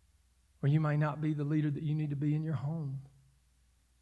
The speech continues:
So here's, here's what I'm gonna say. I'm, you know, I, I, I just think we need to respond. So Gavin, if you'll come at this moment. As they come,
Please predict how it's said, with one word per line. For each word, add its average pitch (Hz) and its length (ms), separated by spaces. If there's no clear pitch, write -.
So - 120
here's, 160 260
here's 160 260
what 175 80
I'm 180 60
gonna 190 120
say. 202 120
I'm, 156 240
you 165 80
know, 139 100
I, 165 200
I, 165 180
I 156 40
just 160 160
think 151 120
we 147 80
need 143 140
to 143 60
respond. 139 560
So - 140
Gavin, 156 300
if 147 120
you'll 160 100
come 151 240
at 143 80
this 143 180
moment. 135 300
As 160 160
they 165 140
come, 151 480